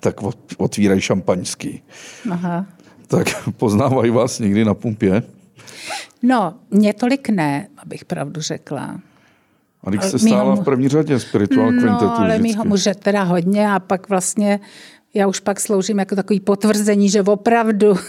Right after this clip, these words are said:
Speaker 2: <laughs> jsme
Speaker 1: Jo, jo.
Speaker 2: to my, jako jo. Ale, ale tak ne moc, ne, občas malinko, no, ale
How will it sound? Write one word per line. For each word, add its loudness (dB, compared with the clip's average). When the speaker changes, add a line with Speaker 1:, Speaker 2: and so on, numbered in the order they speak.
Speaker 2:
<laughs> -2
jsme 0
Speaker 1:
Jo, 2
jo. 0
Speaker 2:
to 2
my, 2
jako 0
jo. 2
Ale, 0
ale 0
tak -8
ne -2
moc, -2
ne, -6
občas -2
malinko, -6
no, -10
ale -8